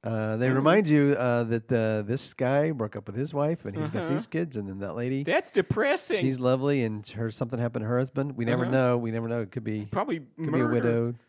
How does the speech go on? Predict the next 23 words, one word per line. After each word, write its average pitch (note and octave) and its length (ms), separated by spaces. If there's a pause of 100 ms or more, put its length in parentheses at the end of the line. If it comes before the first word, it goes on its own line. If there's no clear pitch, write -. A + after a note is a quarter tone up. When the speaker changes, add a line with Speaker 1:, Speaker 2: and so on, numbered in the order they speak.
(100)
Speaker 1:
Yeah. A2 200 (300)
Speaker 2:
A D3+ 100
Black G3 360
Widow A3 280
situation A#3+ 840 (100)
Speaker 1:
Uh-huh. A#2+ 260
Speaker 2:
where E3 120
she - 240
was F#3 140
poisoning G#3+ 580
him A3+ 140
slowly F3+ 600
through F3 280
his E3 180
morning F3+ 640
coffee - 580 (140)
Speaker 1:
<laughs> - 160
Speaker 2:
with F3+ 200
arsenic. A#3+ 840 (500)
It F4+ 160
happens. C4+ 760
Speaker 1:
Oh, G#2+ 320
yeah. A2+ 320